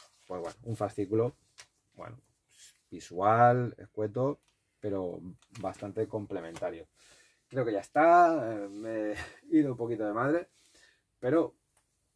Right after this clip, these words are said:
ha quedado un vídeo bastante redondito de Star Wars, creo yo. Suscríbete, dale a like, activa la campanita, esta que está con los puntos. Y pásate por Instagram,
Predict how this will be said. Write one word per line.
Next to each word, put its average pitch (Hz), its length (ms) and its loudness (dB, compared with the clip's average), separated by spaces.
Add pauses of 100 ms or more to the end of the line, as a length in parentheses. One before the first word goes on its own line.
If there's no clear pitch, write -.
(160)
ha - 80 -20
quedado - 240 -20
un - 80 -20
vídeo 123 220 -6
bastante 127 480 -8
redondito 120 500 -4
de 113 60 -2
Star 90 240 -12
Wars, 135 280 -2
creo 117 180 -4
yo. 131 260 -2 (1160)
Suscríbete, - 680 2
dale 151 220 -6
a 123 60 -6
like, - 240 -14 (100)
activa 139 340 -4
la 101 100 -12
campanita, 98 580 -16
esta - 240 -6
que - 80 -10
está 117 140 -10
con 120 100 -2
los 110 100 -4
puntos. 80 480 -20 (600)
Y 120 160 -8
pásate 123 380 -4
por 117 180 -4
Instagram, 139 580 0